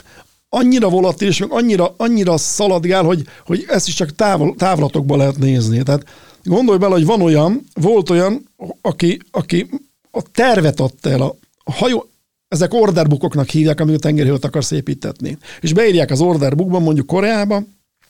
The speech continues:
hogy én megjegyeztem a korai társasággal, hogy tíz konténerhajót építek kétezer-huszonnégy és kétezer-huszonhét között. Százötven millió dollár darabja.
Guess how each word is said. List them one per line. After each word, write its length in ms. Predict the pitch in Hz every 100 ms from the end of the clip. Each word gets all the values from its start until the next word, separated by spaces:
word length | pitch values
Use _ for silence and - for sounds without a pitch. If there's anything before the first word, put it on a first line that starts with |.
| _ _
hogy 120 | 185 160
én 100 | 156
megjegyeztem 520 | 196 180 165 - 160
a 60 |
korai 300 | 135 185 156
társasággal, 800 | 131 190 247 220 - 175 160 147 - - -
hogy 160 | 151
tíz 260 | 147 214 -
konténerhajót 680 | 175 165 165 156 151 147 175
építek 680 | 185 185 - 151 - - -
kétezer-huszonnégy 1000 | 190 202 160 147 135 180 165 151 180 151
és 140 | 127
kétezer-huszonhét 880 | - 143 143 127 147 - 120 120 120
között. 460 | 135 - 202 - - - - -
Százötven 720 | - 190 185 214 180 160 139
millió 280 | 151 147 131
dollár 360 | 135 135 123
darabja. 480 | 117 123 - 147 -